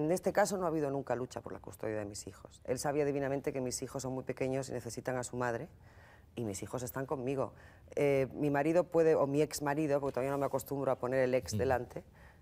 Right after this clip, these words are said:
Speaker 1: Guillermo tiene, puede ver a sus hijos siempre que quiera. Si él viviera en España, los tendría, pues, todos los días, dormiría con ellos y conviviría con ellos co-, exactamente igual que yo.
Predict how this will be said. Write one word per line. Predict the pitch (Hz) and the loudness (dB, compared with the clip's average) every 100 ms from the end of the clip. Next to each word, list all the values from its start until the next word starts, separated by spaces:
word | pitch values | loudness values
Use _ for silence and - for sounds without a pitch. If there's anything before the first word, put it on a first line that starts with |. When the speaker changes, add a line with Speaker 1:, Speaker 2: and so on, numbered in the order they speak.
| - | -8
Speaker 1:
Guillermo | 131 147 151 160 | 0 2 2 0
tiene, | 151 151 160 151 139 123 90 - | 0 0 2 2 2 2 -2 0
puede | 147 | 4
ver | 151 147 | 4 4
a | |
sus | 135 127 | 0 -4
hijos | 147 160 147 - - | -8 -6 -10 -12 -14
siempre | - - 180 180 151 | -8 0 4 4 0
que | - 127 | -4 -4
quiera. | 139 135 160 - - | -2 -2 -2 -10 -12
Si | - 135 | -2 2
él | 147 | 2
viviera | 151 151 | 4 4
en | 151 | 4
España, | 139 - 151 165 | 0 0 2 2
los | 156 | 0
tendría, | - 135 143 147 143 131 - - | -2 -2 2 4 2 0 -6 -8
pues, | - 123 | -4 -2
todos | - 147 | 2 4
los | 139 127 | 4 2
días, | 147 165 165 | 2 4 4
dormiría | 143 131 135 135 | 2 2 2 2
con | 127 139 | 2 0
ellos | 147 170 165 - | 2 2 0 -4
y | |
conviviría | - 127 123 123 127 139 | -4 -4 -2 -2 2 2
con | 135 131 | 2 0
ellos | 135 139 | 0 0
co-, | 127 | -2
exactamente | 113 127 - 123 120 | -2 -2 -2 -2 -2
igual | 110 120 | -4 -4
que | - 117 | -4 -4
yo. | 139 | -4